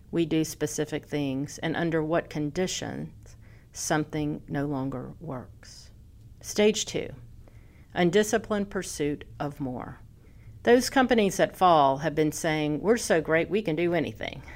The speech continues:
So executive leaders push the more button by taking leaps into areas they can, cannot be great in.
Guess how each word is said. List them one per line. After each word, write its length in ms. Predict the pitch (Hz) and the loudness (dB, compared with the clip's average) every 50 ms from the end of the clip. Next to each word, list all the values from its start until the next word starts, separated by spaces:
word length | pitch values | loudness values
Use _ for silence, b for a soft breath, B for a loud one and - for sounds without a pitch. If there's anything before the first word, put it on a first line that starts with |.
| B B B B B - | B B B B B -18
So 300 | - - - - 185 185 | -10 -8 -2 0 2 2
executive 580 | 180 151 151 185 202 214 208 247 226 214 185 175 | 2 2 2 4 4 4 4 4 2 2 2 2
leaders 340 | 185 185 180 170 160 156 - | 2 2 2 2 0 -2 0
push 300 | - 220 220 214 - - | 0 2 2 2 0 -2
the 120 | - 165 | -2 -2
more 220 | 165 170 180 180 | 0 2 2 2
button 300 | 170 143 156 143 92 - | 2 2 0 0 0 0
by 140 | 147 156 156 | -2 -2 -2
taking 400 | 156 - 165 156 - 160 156 151 | -2 -2 -4 -4 -2 -2 -2 -2
leaps 280 | 156 175 185 - - - | 0 -2 -2 -2 -4 -6
into 220 | 170 160 165 - | -6 -6 -6 -4
areas 380 | - 165 165 165 160 160 160 160 | -2 0 0 0 0 0 -2 -2
they 160 | - 165 160 | -2 -4 -4
can, 260 | - 175 175 180 170 - | -2 -4 -4 -4 -4 -6
cannot 340 | - - 185 185 190 190 - | -8 -6 -4 -2 -2 0 0
be 100 | 202 196 | -2 0
great 320 | 196 196 208 240 254 - | 0 0 0 0 0 -2
in. 260 | - - - 78 - | -4 -6 -6 -8 -8